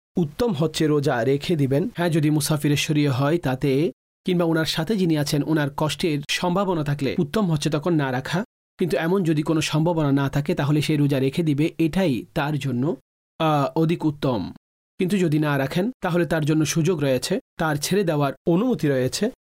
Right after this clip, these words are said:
পরবর্তীতে এই সংখ্যাগুলো তিনি পূর্ণ করবেন। আর এই মাসালা মনে রাখবেন যে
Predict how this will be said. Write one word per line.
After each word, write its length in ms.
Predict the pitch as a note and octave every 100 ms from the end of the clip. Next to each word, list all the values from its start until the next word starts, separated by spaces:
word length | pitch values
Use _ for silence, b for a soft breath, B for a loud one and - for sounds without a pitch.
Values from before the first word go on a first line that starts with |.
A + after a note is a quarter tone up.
| -
পরবর্তীতে 600 | F3 A3+ D#3+ D3 C#3+ E3+
এই 100 | C#3
সংখ্যাগুলো 600 | - D3+ D3 G3+ D#3+ C3+
তিনি 420 | - C3+ B2 A#2 -
পূর্ণ 260 | F3 D#3+
করবেন। 460 | D3 C3 A#2 G#2 D2 -
আর 100 | E3
এই 120 | D#3+ D3+
মাসালা 400 | D3+ D3+ F#3 D3+
মনে 240 | D3+ F#3
রাখবেন 420 | D#3 C3 C#3+ C3+ D#3
যে 340 | C#3+ C#3+ C3+